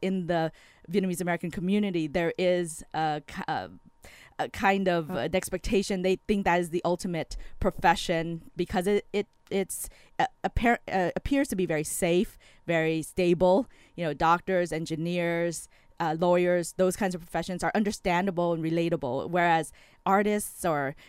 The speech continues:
Speaker 1: you know, something else are just more, um, volu-, volatile. <laughs> And, you know, what are you gonna do with that? And, and so as a parent, I can imagine they just don't wanna see their child, um,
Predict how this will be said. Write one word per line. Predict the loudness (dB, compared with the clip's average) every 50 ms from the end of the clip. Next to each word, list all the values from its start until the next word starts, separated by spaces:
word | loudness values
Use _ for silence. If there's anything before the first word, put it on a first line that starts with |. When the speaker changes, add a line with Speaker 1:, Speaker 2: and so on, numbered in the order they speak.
| -10 -8
Speaker 1:
you | -6 -4
know, | -4 -2
something | 0 0 0 2 2 2 4
else | 4 4 4 2 2
are | 0 0
just | -2 -2 -6 -4 -2 -2
more, | 0 2 4 4 4 4 2 0 -6 -16 -20 _ _ _
um, | -2 0 0 0 0 -2 -4 -8 -10 -14 _ _ -6 0
volu-, | 4 4 6 6 6 4 2 -2 -4
volatile. | 0 4 4 4 4 2 0 -2 -2 0 2 2
<laughs> | 2
And, | 4 2
you | 2 2
know, | 2 4
what | 4 4 4
are | 4
you | 2 2 2
gonna | 0 0 0
do | 0 0 0
with | 0 0
that? | 0
And, | -2 -2 -6 -12 -18 -14 -8
and | -2
so | 0 0
as | 0 0
a | -2
parent, | -4 -2 0 0 0 0 -2 -2
I | -4 -4 -6
can | -8 -8 -8
imagine | -6 -4 -2 -2 -2 -2 -4 -6 -6 -8 -12 -18 _ _ _
they | -6 -6
just | -4 -4 -6 -4 -2
don't | -2 -2 -2
wanna | -2 -4 -4 -6 -6
see | -8 -8 -8 -6
their | -6 -6 -6 -6 -8
child, | -10 -10 -8 -6 -4 -4 -2 -2 -4 -4 -6 -10 -14 -20 -20 _ _ -16 -8 -4
um, | -4 -2 -2 -2 -4 -4 -6 -6 -8 -8